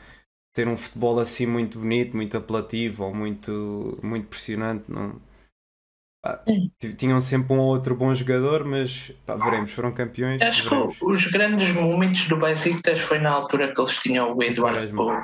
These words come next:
Speaker 2: o, o
Speaker 1: O
Speaker 2: Quaresma.
Speaker 1: Ricardo, neste caso, o
Speaker 2: O, o
Speaker 1: Ricardo.
Speaker 2: Ricardo. Ah, foi, foi aí a, a melhor altura nos últimos anos do, do Besiktas. Depois de que ele saiu, acabou por, eh, ficar um pouco amorfo e isso é
Speaker 1: Uhum.
Speaker 2: muito,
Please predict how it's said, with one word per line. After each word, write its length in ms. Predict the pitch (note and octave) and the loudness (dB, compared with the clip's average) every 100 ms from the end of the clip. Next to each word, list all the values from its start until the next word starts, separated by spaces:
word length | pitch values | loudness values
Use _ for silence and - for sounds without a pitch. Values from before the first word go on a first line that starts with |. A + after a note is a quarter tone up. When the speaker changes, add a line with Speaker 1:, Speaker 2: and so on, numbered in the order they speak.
| - _ _ _ _ - | -8 _ _ _ _ -4
Speaker 2:
o, 60 | |
o 20 | |
Speaker 1:
O 60 | B2 | 0
Speaker 2:
Quaresma. 280 | A#2 B2 D3 | 2 4 4
Speaker 1:
Ricardo, 180 | C3 C3 - | 2 -2 -10
neste 240 | A2+ G#2+ - | -8 -8 -6
caso, 260 | A2+ G#2+ - | -8 -4 -2
o 60 | |
Speaker 2:
O, 40 | B2+ | 2
o 260 | C3 A#2 | 2 2
Speaker 1:
Ricardo. 100 | A2+ | 2
Speaker 2:
Ricardo. 460 | C3 B2+ C3+ B2 - _ - - | 0 0 0 0 -4 _ -8 -2
Ah, 160 | - - | 0 0
foi, 400 | - F3+ - D3+ | 2 2 2 0
foi 260 | - F#3 | 2 2
aí 280 | F#3+ G3 G3+ | 4 4 4
a, 280 | F#3+ F3+ D#3+ | 4 4 2
a 40 | |
melhor 280 | D#3+ D#3+ F3 | 2 2 4
altura 480 | F3+ E3+ - E3 E3 | 2 0 -2 2 2
nos 220 | D#3 D3+ | 2 2
últimos 420 | E3 D#3 D3 C#3+ | 0 0 0 2
anos 240 | C#3+ C#3 C3 | 0 0 -2
do, 280 | C3 B2+ | 0 0
do 120 | B2 B2+ | 0 0
Besiktas. 480 | B2 B2 B2+ - | 0 0 0 -2
Depois 240 | - - D3+ | 0 0 -2
de 100 | - | -2
que 100 | - | -2
ele 80 | D#3+ | 0
saiu, 400 | - D#3 D3+ D3 | 2 2 2 2
acabou 420 | D3 D3+ C#3+ D3 | 2 0 2 0
por, 220 | D3 C#3 C3+ | 0 0 2
eh, 120 | C3+ - _ _ - - _ _ - - | -2 -10 _ _ -14 -14 _ _ -12 -4
ficar 240 | C#3 D3 D3 | 0 2 2
um 120 | D3 | 2
pouco 920 | D3 D3 - C#3+ C3+ C3 B2+ B2+ B2+ | 0 0 0 2 2 2 0 0 0
amorfo 640 | - C3 C#3 D3 - - C#3+ | 0 2 2 2 0 0 2
e 460 | C3 B2+ B2+ - A3+ - _ | 0 0 0 -2 -6 -8 _
isso 280 | - B2 - | 0 2 2
é 40 | |
Speaker 1:
Uhum. 80 | C3 | 2
Speaker 2:
muito, 720 | B2+ A#2 A#2+ B2+ A#2+ A#2+ - | 0 0 0 0 0 0 -4